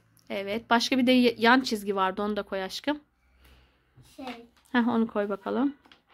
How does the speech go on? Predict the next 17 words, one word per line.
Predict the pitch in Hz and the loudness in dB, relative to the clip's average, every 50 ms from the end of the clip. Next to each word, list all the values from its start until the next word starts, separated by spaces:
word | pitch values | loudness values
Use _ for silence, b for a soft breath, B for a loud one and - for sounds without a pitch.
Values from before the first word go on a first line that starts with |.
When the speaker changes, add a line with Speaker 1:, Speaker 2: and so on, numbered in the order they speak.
| - - - - - - - - b b b b b b b b b b b b b b b _ 220 | -20 -16 -14 -12 -12 -12 -16 -20 b b b b b b b b b b b b b b b _ -12
Speaker 1:
Evet, | 208 208 202 196 196 196 - - | -10 -10 -8 -8 -10 -10 -10 -10
yan | 220 214 214 214 | -8 -8 -6 -6
çizgileri | 220 - 226 214 - - 214 202 202 196 196 196 | -8 -10 -12 -14 -14 -14 -12 -8 -8 -8 -8 -8
de | 190 185 190 | -12 -12 -8
böyle | 185 185 185 185 | -6 -6 -6 -6
yapmış. | 185 - 233 254 262 - - | -6 -6 -6 -6 -6 -6 -8
Bundan | 214 202 208 208 226 247 | -8 -6 -4 -4 -2 0
da | 285 285 | 2 2
aferin | 277 277 269 - 233 220 - 196 | 2 0 -2 -4 -6 -4 -4 -4
almış. | 190 190 185 190 190 185 185 190 202 220 269 330 427 427 427 - - - - _ | -4 -6 -8 -8 -8 -8 -8 -6 -4 -2 0 0 0 -2 -4 -8 -12 -12 -16 _
Speaker 2:
<laughs> | 220 233 240 240 226 214 202 - _ - - _ _ _ _ _ _ _ | -16 -12 -12 -10 -10 -12 -14 -16 _ -20 -20 _ _ _ _ _ _ _
Speaker 1:
Evet, | - 196 185 185 190 208 208 - | -10 -8 -6 -6 -6 -6 -4 -4
öbürlerini | 226 214 226 220 214 214 220 226 233 | -4 -2 -2 -2 0 2 2 4 2
de | 240 233 233 | 2 0 -2
koy | - - 214 196 185 | -6 -8 -8 -6 -6
bakalım, | - 185 - 202 196 196 196 196 | -6 -8 -8 -6 -6 -6 -4 -4
göster | 196 196 196 - - - 202 190 185 | -4 -4 -4 -4 -6 -6 -6 -6 -6